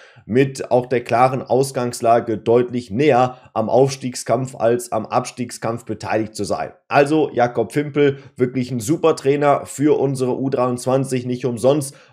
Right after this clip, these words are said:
kommen auch immer wieder Talente aus der U dreiundzwanzig in unsere Profimannschaft hinein. Und Schalke selber hat natürlich auch einen gewissen Plan mit Jakob Fimpel. Denn unserer U dreiundzwanzig Cheftrainer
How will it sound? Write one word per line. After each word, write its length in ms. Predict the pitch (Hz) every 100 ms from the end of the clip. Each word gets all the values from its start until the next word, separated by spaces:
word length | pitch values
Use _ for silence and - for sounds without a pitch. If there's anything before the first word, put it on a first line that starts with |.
| -
kommen 180 | 131 131
auch 140 | 123
immer 260 | 127 135 110
wieder 240 | 127 131
Talente 720 | 123 123 135 156 147 143 131
aus 240 | - 143 139
der 120 | -
U 100 | 135
dreiundzwanzig 760 | 131 131 127 131 139 135 123 -
in 160 | 131
unsere 360 | 101 127 117 113
Profimannschaft 840 | - 135 135 120 123 135 135 123
hinein. 420 | 127 120 127 185 185 - - -
Und 180 | 127 135
Schalke 360 | 139 139 143
selber 560 | 123 131 165 180 175 165
hat 180 | - 139
natürlich 400 | 160 147 151 139
auch 140 | 135
einen 100 | 143
gewissen 440 | 127 123 139 135 127
Plan 460 | 110 113 143 139
mit 200 | 120 127
Jakob 520 | - 120 127 - 120 -
Fimpel. 520 | 123 120 - - _ -
Denn 260 | 139 185 175
unserer 580 | - 123 127 127 123
U 140 | 123 135
dreiundzwanzig 720 | 123 120 120 - 131 131 120
Cheftrainer 720 | - 156 151 147 147 143 -